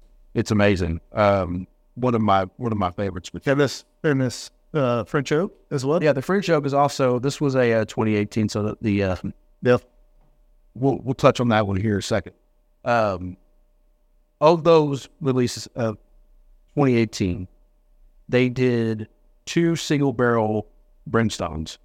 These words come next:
Speaker 2: Mm.
Speaker 1: And so there's a lot of folks that look after the brimstone. Basically,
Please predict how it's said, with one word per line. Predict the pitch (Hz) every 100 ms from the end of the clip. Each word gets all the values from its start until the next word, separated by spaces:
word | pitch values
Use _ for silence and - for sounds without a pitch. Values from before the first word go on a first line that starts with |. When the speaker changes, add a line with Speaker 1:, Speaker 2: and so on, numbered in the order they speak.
| _ -
Speaker 2:
Mm. | 156 156 - - _ - _ - 120
Speaker 1:
And | 107 107
so | 123 110
there's | 139
a | 131
lot | 107 113 123
of | 135
folks | - 135 127
that |
look | 117 127
after | 123 139
the |
brimstone. | 131 113 107 - 110 104
Basically, | 104 117 - 127 139 131 127